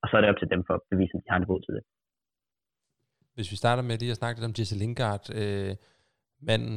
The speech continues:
Speaker 2: som, øh, de fleste United-fans jo efterhånden har en, en holdning til, og nok også hovedparten en, en meget negativ holdning til. Men han brillerede jo, øh, på den engelske fodboldscene for bare et par år siden, hvor han, øh, i, i en periode, øh,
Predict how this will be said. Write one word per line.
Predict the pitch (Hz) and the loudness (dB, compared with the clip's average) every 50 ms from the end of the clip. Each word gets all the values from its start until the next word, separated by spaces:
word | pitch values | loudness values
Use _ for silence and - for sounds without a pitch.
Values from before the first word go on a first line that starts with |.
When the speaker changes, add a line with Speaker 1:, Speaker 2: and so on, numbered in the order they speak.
| 101 101 | -4 -2
Speaker 2:
som, | 107 101 95 95 92 95 95 | -2 -2 -2 -4 -6 -6 -6
øh, | 95 95 98 98 - - | -6 -6 -8 -10 -8 -10
de | 101 - | -6 -4
fleste | 113 113 110 - 107 104 | -4 -6 -4 -4 -4 -2
United-fans | 101 104 110 110 - - 107 104 101 - - 104 | 0 0 -2 -2 -4 -4 -4 -4 -4 -6 -6 -4
jo | 101 98 98 - - - - - - - - | -4 -2 -4 -4 -4 -6 -6 -6 -4 -4 -4
efterhånden | - - 104 95 95 117 120 113 107 98 101 | -2 0 0 2 2 0 0 0 -2 0 0
har | 104 104 - 110 101 | 0 0 0 -2 -2
en, | 95 95 98 - - | -2 -2 -4 -4 -2
en | 104 95 92 101 | -2 2 4 4
holdning | 101 113 120 120 113 - | 4 4 2 0 -4 -2
til, | - 110 101 107 107 110 104 | -2 -2 -2 -2 -2 0 0
og | 98 92 90 - _ _ _ _ _ _ _ _ _ | 0 0 -2 -8 _ _ _ _ _ _ _ _ _
nok | 107 98 98 101 101 98 | -6 0 2 2 4 4
også | 101 104 104 - - - 95 107 | 4 4 2 0 -2 0 0 2
hovedparten | 92 110 113 104 110 104 95 92 98 104 | 4 4 4 4 4 2 2 0 -2 -2
en, | 101 104 92 95 127 - | -2 -2 -2 -2 -4 -4
en | 107 95 95 | -4 -2 0
meget | 92 92 95 98 | 2 2 2 2
negativ | 95 98 104 - - - - 98 | 2 0 0 -2 -2 -4 -4 -6
holdning | - 110 92 104 101 95 101 101 95 92 | -4 0 2 2 4 4 2 0 -2 0
til. | - 107 98 98 - - - - - - - - - - - - _ _ _ | 0 0 0 0 -6 -10 -18 -20 -20 -20 -20 -20 -20 -20 -20 -20 _ _ _
Men | 117 110 110 | 4 6 6
han | 113 123 117 107 | 6 4 2 2
brillerede | 110 113 110 113 123 135 156 170 175 160 147 | 0 0 2 2 2 4 2 2 2 2 2
jo, | 139 131 127 120 120 | 2 2 2 2 2
øh, | 117 110 101 - | 2 2 2 0
på | 113 | 0
den | 110 117 | 0 0
engelske | 127 139 135 - - 113 | -2 -2 -4 -6 -6 0
fodboldscene | - 139 139 143 139 127 - - 117 107 101 98 | 0 0 0 0 -2 -4 -4 -4 -4 -4 -4 -2
for | - 101 | -4 -2
bare | 87 104 101 120 | 0 2 2 0
et | 127 - | 0 0
par | 127 127 | 0 0
år | 131 143 | 0 -2
siden, | 139 - - 123 131 135 135 | -4 -4 -4 -4 -4 -6 -4
hvor | 117 110 | -4 -2
han, | 104 101 107 104 101 101 | 0 0 0 -2 -4 -6
øh, | 104 107 - - - 110 - - | -8 -8 -6 -6 -6 -6 -6 -8
i, | - - - 104 101 101 | -8 -6 -4 -4 -4 -4
i | 98 - 113 | -4 -4 -4
en | 107 101 95 92 | -4 -4 -2 0
periode, | 98 98 101 98 101 113 127 139 139 135 123 110 104 | 0 0 2 2 2 2 2 2 2 0 0 0 0
øh, | 101 98 98 | -2 -2 -4